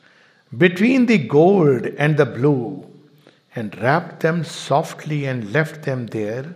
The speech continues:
my jeweled dreams of you।" यू कौन है? पृथ्वी। आई कौन है? भगवान। "रजत शुभ्र वायु में सपने निज एकत्र किए हैं,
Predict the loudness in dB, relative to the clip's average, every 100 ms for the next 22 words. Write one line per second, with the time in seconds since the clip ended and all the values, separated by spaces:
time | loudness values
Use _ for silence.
0 | -20 _ _ _ _ -8 -4 -4 0 2
1 | 4 4 2 -4 -8 -4 -4 -4 -6 -10
2 | -12 -12 -16 -18 -20 _ _ -20 _ -6
3 | 2 2 4 0 0 0 -4 -6 -8 -12
4 | -14 -20 -20 -2 2 4 2 -2 -4 -8
5 | -14 _ _ -20 -16 -14 -14 -16 -20 _
6 | _ _ _ _ _ _ _ _ _ -20
7 | _ _ _ _ _ _ _ _ _ _
8 | _ _ -2 6 8 8 6 6 0 0
9 | -6 -2 4 6 8 6 8 8 6 6
10 | 4 6 6 6 4 0 2 0 2 0
11 | -4 -10 -20 -20 -18 -4 2 4 2 0
12 | 2 2 4 0 2 -2 -2 -6 -6 -6
13 | -6 -8 -10